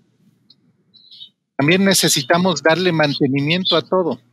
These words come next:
Tenemos que estar parchando los sistemas operativos, actualizando los aplicativos, uniendo los logs, limpiando los discos. Tenemos que controlar la escalabilidad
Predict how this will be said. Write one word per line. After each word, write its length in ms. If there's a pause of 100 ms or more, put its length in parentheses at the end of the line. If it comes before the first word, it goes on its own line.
(220)
Tenemos 340
que 100
estar 320
parchando 520
los 160
sistemas 360
operativos, 760
actualizando 800
los 220
aplicativos, 960 (1160)
uniendo 400
los 240
logs, 520 (220)
limpiando 520
los 220
discos. 720 (600)
Tenemos 300
que 140
controlar 580
la 220
escalabilidad 1080